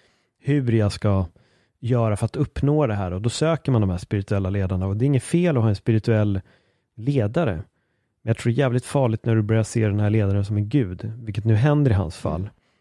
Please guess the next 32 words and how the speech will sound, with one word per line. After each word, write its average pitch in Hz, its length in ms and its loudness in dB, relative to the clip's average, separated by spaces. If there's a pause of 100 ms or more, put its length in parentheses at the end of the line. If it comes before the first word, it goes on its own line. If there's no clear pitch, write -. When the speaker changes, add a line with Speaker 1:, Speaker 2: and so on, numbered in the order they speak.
(140)
Speaker 1:
Och 123 160 0
det 117 80 0
livsfarliga 131 680 -2
här 101 260 0
är 101 80 2
också 95 280 -4
när 101 160 0
den 104 80 -2
här 110 140 0
personen, 107 480 0
spirituella 110 460 -2
ledaren, 107 380 -2
till - 80 -14
slut 101 180 -2
börjar 104 140 0
se - 140 -10
sig - 120 -10
själv 131 240 0
som 110 180 -4
en 87 80 -4
gud. - 280 -10 (640)
Vilket 113 200 0
Speaker 2:
Mm. 110 80 2
Speaker 1:
han 113 40 4
också - 200 0
gör. 117 460 0 (540)
Och 117 100 2
där 113 140 4
är 110 80 4
det 110 100 2
är 104 220 2
vi. 123 420 0